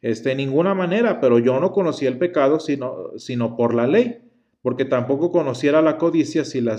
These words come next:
ley dijera, 'No codiciarás'". Y dice, fíjense en el versículo, este, catorce,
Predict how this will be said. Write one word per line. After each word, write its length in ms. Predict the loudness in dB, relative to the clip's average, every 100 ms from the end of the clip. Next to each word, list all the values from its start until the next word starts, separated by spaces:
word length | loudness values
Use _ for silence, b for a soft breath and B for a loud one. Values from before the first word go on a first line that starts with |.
| -6
ley 260 | -2 0
dijera, 580 | 0 0 2 2 0 -6 b b b -10
'No 320 | -2 -2 0
codiciarás'". 1300 | 0 2 0 -2 -2 -2 -4 -6 -14 -20 -20 _ _ _ _ _ _ _ _ _ _ _ _ _ _ _ _ _ _ _ _ _ _ _ _ _ _ _
Y 120 | 0
dice, 300 | 0 2 2
fíjense 360 | 4 2 2
en 80 | 0
el 100 | 2
versículo, 720 | 2 2 0 0 4 6 4 2
este, 420 | -2 -4 -6 -2
catorce, 720 | -2 2 4 4 2 -2 -2